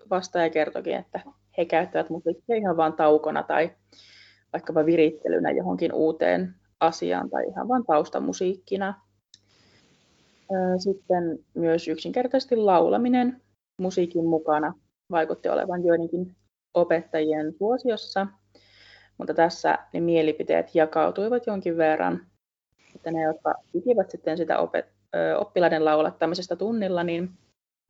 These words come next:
harrastivat sitä aika usein tunneillaan, kun taas ne, jotka eivät sitten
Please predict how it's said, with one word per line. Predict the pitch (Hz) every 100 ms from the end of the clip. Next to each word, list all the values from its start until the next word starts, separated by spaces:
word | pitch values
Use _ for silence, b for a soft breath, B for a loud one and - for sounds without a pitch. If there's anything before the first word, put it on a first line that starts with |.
| -
harrastivat | 180 175 170 - 170 170
sitä | 160 160 147
aika | - - -
usein | 202 226 254 247
tunneillaan, | 240 226 226 226 233 233 226 _ _ _ _ _ _
kun | - 170
taas | 196 196
ne, | 175
jotka | 170 160
eivät | 165 175
sitten | 175 - 165